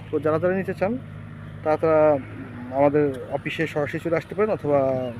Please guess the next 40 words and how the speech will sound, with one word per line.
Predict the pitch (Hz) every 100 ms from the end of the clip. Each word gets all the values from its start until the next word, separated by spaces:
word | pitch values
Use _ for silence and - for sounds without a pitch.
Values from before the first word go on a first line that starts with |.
| -
WhatsApp | 131 - 143 147
নাম্বার | 139 143
যোগাযোগ | 143 143 -
করে | 151
আসলে | 143 - 240 - - - -
একটা | - 165
জিনিস | 151 170
সুবিধা | - 165 180
হয় | 170 202
যে | 190 180 175 - - -
অনেক | 175
সময় | - 190
আমরা | 190 196
রেজিস্ট্রি | 180 - 202
অফিসে | 185 175 180
থাকি, | 175 190 190 - - - -
অনেক | 135 156
সময় | 175 180
আমরা | 180 170
ক্লায়েন্টের | 156 156 165 170
বাসায় | 151 170
থাকি, | 170 175 185 185 - - -
তো | 226
বিভিন্ন | 214 202 220 214 214 208
জায়গায় | 190 202 196 196 196 180
বিভিন্ন | 180 180 190
সময় | 180 190 175
থাকি। | 175 226
তো | 220 -
সর-, | 185
এক-, | 190 -
একটু | 214 - 262 -
ফোন | 208 208
করে | 220 214
আসলে, | 208 220
আহ, | 294 - - - - - 165 156 151 135 120 135
ভালো | 156 139
হয় | 117 107
আর |
কি। | 101 -